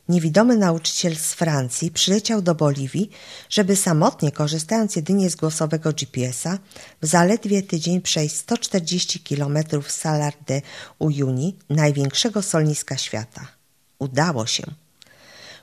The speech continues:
Podróż Francuza, który do wyzwania przygotowywał się przez parę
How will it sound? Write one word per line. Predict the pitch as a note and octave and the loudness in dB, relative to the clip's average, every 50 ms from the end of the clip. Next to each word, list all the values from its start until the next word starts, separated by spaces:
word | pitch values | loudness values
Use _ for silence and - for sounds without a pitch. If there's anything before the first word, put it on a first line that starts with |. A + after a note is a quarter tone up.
| _ _ | _ _
Podróż | - A#3 C4 A#3 A#3+ G#3+ A3 F#3+ - | 2 2 4 4 2 2 0 0 0
Francuza, | - - F#3+ F#3+ F3+ F3+ - E3+ D#3 C3+ C3+ C3+ C#3 F3 A3+ - - - - - - - | 0 2 4 4 4 2 0 -2 -2 -2 0 -2 -2 -2 -4 -6 -10 -20 -20 -20 -20 -20
który | - - - G#3 G#3+ A3 G#3 G#3 F#3+ | -4 0 2 4 4 6 4 4 2
do | D#3+ F3 E3 E3 | 4 4 4 4
wyzwania | D#3 E3+ D#3 - - G#3 A3+ A3 G3+ F#3+ | 4 0 0 0 0 2 2 2 0 0
przygotowywał | - - F3 - - - - E3 D#3+ - G#3+ G3+ F#3+ | -2 -4 -4 -4 -2 -2 -2 -2 0 2 2 2 2
się | - - F3+ E3 | 2 0 0 0
przez | - - D#3 - | 0 -2 -4 -4
parę | - - D#3+ D#3+ D#3+ D#3 | -4 0 0 2 2 2